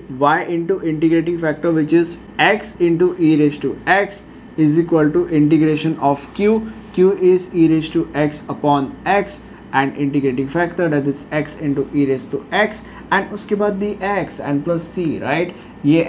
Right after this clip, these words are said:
X, ये X कट हो जाएगा। Then उसके बाद integration of e raise to X into e raise to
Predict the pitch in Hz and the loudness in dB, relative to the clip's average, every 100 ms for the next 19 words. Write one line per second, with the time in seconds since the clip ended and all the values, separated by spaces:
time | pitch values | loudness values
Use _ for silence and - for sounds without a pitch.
0 | 165 160 - 147 143 143 - 180 180 165 | 0 0 0 2 2 -2 -4 -2 -2 0
1 | 165 165 160 175 185 - - 139 139 139 | 2 2 2 2 0 -8 -10 -2 0 0
2 | 131 139 147 143 180 196 - - - 180 | -2 -4 0 2 4 4 0 -18 -8 0
3 | 175 175 190 160 165 160 - 202 156 151 | 0 0 0 2 2 2 0 -2 0 0
4 | 160 - 190 180 175 170 196 185 185 214 | -2 -2 4 6 6 2 -2 0 0 0
5 | - 190 190 214 208 208 214 214 - | -4 -6 -4 -4 -2 0 2 0 -4